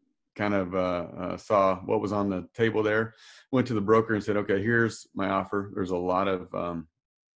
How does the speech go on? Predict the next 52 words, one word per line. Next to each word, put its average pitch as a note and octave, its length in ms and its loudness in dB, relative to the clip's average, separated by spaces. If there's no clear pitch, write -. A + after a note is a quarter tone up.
a G2+ 40 -2
lot A2+ 100 6
of, G#2+ 140 -4
<laughs> - 60 -20
a - 40 -4
lot C3+ 160 6
of C#3+ 60 8
work C#3+ 180 6
to B2+ 80 2
do. G#2+ 320 4
And G2+ 440 0
I'm G#2+ 60 -2
gonna A2 100 2
be G#2+ 100 2
floating A#2+ 280 4
this A2+ 160 0
note A2+ 200 4
myself G#2 440 0
until G2+ 260 -2
we G2 140 0
get G2 260 0
everything F#2+ 320 -4
turned G2 260 -2
around G2 340 0
and, F2 200 -8
and E2+ 200 -14
filled G2 320 0
and F2+ 140 -8
rented F#2+ 300 -4
and, F2 260 -14
and F#2 100 -8
all F2+ 100 -4
that - 120 -6
stuff. F2+ 240 -6
So, F2+ 220 -6
um, F#2 500 0
I'll G2+ 100 4
give A2 120 4
you, G2+ 200 0
I'll, G2+ 200 2
I'll, G#2 180 0
you A#2 80 0
can A2 120 -2
tell A#2 120 2
the G#2+ 80 2
bank G#2+ 140 0
I'll G2 100 2
give F#2+ 120 0
him F2+ 60 -4
four A2 140 0
hundred G#2 240 -2
thousand. E2+ 420 -4